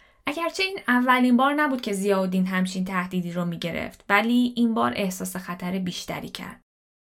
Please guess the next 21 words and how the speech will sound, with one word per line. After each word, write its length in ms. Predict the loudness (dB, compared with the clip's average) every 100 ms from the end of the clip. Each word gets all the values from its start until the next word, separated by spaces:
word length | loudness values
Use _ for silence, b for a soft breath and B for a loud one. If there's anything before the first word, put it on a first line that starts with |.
| _ _ -2
طالبان 480 | 0 2 4 4
مدتی 440 | 2 2 2 0 -2
بود 220 | -8 -8
که 420 | -4 -2 -2 -2
شبانه 460 | -2 -2 0 0 0
مدارس 580 | 0 0 0 -2 -4 -2
دخترونه 640 | -2 -2 -2 -2 0 0
رو 80 | 0
منفجر 680 | 0 0 -2 -6 -4 -6
می‌کرد. 440 | -6 -10 -8 -8 -10 _ _ _ _ _ -10
به 60 | -2
همین 260 | 2 2
خاطر 400 | 2 0 2 0 0
تصمیم 360 | -4 -2 -2
گرفت 320 | 0 -2 -2
لباس 300 | -2 0 -2
پسرا 420 | -4 -4 -4 -2 -2
رو 140 | -4
یکم 420 | -4 -4 -2 -2
تغییر 480 | -2 -4 -4 -6 -10
بده. 320 | -8 -8 -10